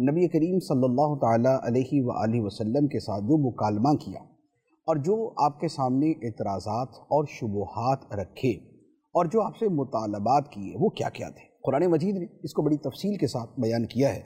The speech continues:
ان میں سے مزید چند اعتراضات اور ان کے جوابات یہاں پر بیان کیے جاتے ہیں۔ کفار نے ایک اعتراض کیا، وہ کیا تھا کہ ابو جہل نے ایک مرتبہ یہ کہا کہ محمد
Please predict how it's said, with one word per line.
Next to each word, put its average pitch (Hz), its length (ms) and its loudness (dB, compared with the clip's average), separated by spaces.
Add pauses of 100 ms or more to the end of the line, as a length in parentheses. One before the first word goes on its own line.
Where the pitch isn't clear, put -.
(160)
ان 220 120 6
میں 240 100 6
سے 208 220 -2
مزید 185 460 -2 (140)
چند 196 280 -2 (120)
اعتراضات 127 960 2
اور 175 160 4
ان 165 140 2
کے 147 120 0
جوابات 104 520 0
یہاں 95 200 -4
پر 135 160 -6 (160)
بیان 113 280 2
کیے 104 180 -4
جاتے 92 260 -8
ہیں۔ - 120 -16 (1300)
کفار 202 320 2
نے 254 160 -2 (500)
ایک 196 160 0
اعتراض 131 380 0
کیا، 87 240 -14 (200)
وہ 190 100 0
کیا 120 180 0
تھا - 160 -10 (800)
کہ 196 220 2 (140)
ابو 202 240 2
جہل 180 300 2
نے 101 120 -4 (320)
ایک 170 140 0
مرتبہ 107 440 0 (760)
یہ 165 180 0
کہا - 280 0 (760)
کہ 196 120 0
محمد 147 760 -2